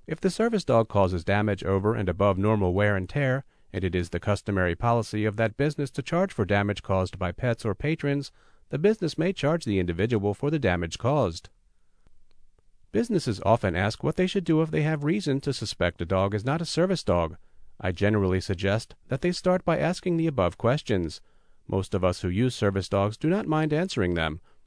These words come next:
Those who may be imposters may wrongly assert that they do not need to answer these inquiries. If they cannot or will not give credible assurance that the dog is a service dog, a business has the right to refuse admittance. If a business follows the rules and is threatened with a lawsuit,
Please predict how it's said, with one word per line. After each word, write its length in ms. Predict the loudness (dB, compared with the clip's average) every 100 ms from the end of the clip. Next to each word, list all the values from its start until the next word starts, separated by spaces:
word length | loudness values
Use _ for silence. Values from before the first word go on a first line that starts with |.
| _
Those 240 | -2 -2 0
who 80 | -2
may 180 | 0
be 140 | 0 -2
imposters 600 | -2 0 0 0 -6 -2
may 160 | -2
wrongly 380 | 0 0 0 -2
assert 380 | -4 -2 0 0
that 140 | -2
they 80 | -2
do 120 | 0
not 200 | 0 0
need 160 | -2 -4
to 160 | -2 -2
answer 240 | -2 -2
these 240 | -2 -2
inquiries. 580 | -2 0 0 0 -2 -8 -20 -20 -20 _ -20 -12
If 140 | -4
they 100 | -2
cannot 480 | 0 2 4 2 -2 -2
or 160 | 0
will 200 | 4 4
not 240 | 4 2 0
give 200 | -4 0
credible 440 | 2 2 2 -2
assurance 440 | -2 0 0 0
that 180 | -2 -2
the 80 | 0
dog 320 | 0 0 0
is 100 | -2
a 80 | -4
service 360 | 0 0 0 0
dog, 300 | 2 2 -2 -20 -10
a 80 | 0
business 400 | 0 0 -4 0
has 200 | 0 0
the 100 | 0
right 220 | 0 0
to 120 | -2
refuse 400 | -2 -2 -4 -2
admittance. 560 | 0 0 0 -2 -6 -16 _ _ _ -20 -20 -12
If 120 | -4
a 80 | 0
business 400 | 2 2 2 -2
follows 380 | 4 4 4 2
the 100 | 0
rules 340 | 4 4 2
and 120 | 0 -4
is 140 | -4
threatened 360 | 0 2 2 -2
with 180 | -2
a 60 | -2
lawsuit, 560 | 2 2 2 -2 -2